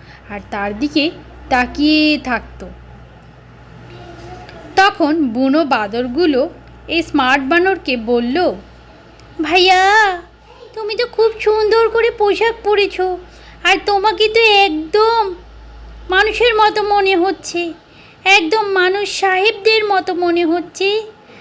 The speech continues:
আমরা তোমাদের মত-, তোমার মতো স্মার্ট হতে চাই। কি করব বলো? আমাদের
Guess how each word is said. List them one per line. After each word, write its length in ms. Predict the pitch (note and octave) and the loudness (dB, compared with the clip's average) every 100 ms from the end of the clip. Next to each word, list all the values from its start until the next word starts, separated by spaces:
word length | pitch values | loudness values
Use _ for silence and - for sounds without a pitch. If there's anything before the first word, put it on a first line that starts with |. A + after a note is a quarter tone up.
| - - | -10 0
আমরা 400 | G4+ G#4 A4+ A4+ | 2 2 2 2
তোমাদের 380 | G#4+ G4+ G4 G4 | 0 -2 -2 0
মত-, 200 | G4 F#4+ F#4+ | 0 0 -2
তোমার 300 | F#4+ G4 G4+ | 0 0 2
মতো 280 | F#4+ F4+ | 0 -2
স্মার্ট 500 | F4+ - F#4+ F#4+ G#4+ | -6 0 2 2 2
হতে 280 | G4+ G4+ F#4 | -2 -2 -4
চাই। 480 | F4+ F4 E4+ F4+ A4 - - - - - - | -2 -2 0 0 -2 -6 -20 -20 -20 -20 -2
কি 200 | A4+ A#4+ | 0 2
করব 300 | G#4 G#4 F#4 | 0 0 0
বলো? 640 | F#4+ F#4+ F4+ F4 G4+ A4+ B4+ - - - | 2 4 4 4 2 0 -4 -14 -20 -8
আমাদের 420 | F#4 F#4+ G4 G#4 | -2 0 2 0